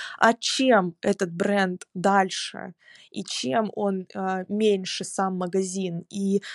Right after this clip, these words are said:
э, менее приоритетней сама локация, так скажем,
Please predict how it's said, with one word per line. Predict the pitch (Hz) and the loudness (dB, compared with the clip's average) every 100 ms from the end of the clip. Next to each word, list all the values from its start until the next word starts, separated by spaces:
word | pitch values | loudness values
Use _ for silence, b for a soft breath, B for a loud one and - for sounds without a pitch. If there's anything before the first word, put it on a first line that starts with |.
| B | B
э, | - 196 190 208 | 2 2 2 0
менее | 208 220 220 196 180 | 2 2 4 2 2
приоритетней | 202 196 190 - 220 208 - 180 | 4 4 2 2 4 4 2 -4
сама | - 190 185 | 0 2 4
локация, | 185 - 339 453 - 214 190 185 | 2 4 4 4 2 -2 -2 -2
так | 202 - | -6 -4
скажем, | - 190 175 190 | -4 -2 -2 -6